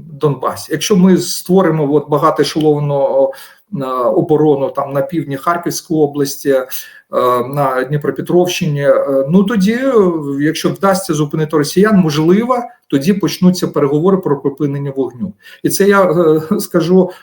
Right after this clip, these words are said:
ще був би непоганий сценарій. Е, а якщо ні, якщо тоді просто, е, зроблять, е, головним, е, напрямом удару сам, е, Запоріжжя.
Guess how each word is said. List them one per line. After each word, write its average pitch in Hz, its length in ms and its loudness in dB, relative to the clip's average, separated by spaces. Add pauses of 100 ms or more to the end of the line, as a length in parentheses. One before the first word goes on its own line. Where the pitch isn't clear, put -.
ще - 200 0
був 175 220 2
би 165 100 0
непоганий 160 500 0
сценарій. 123 680 -2 (680)
Е, 180 760 4 (200)
а 170 100 2
якщо 180 320 2
ні, 170 440 2
якщо 180 280 0
тоді 190 300 0
просто, 143 1000 2 (220)
е, 139 240 2
зроблять, 160 640 0
е, 147 220 0 (140)
головним, 156 720 -4
е, 139 380 0
напрямом 151 480 -4
удару 143 360 0
сам, 139 380 -6
е, 127 920 -6
Запоріжжя. 147 720 -2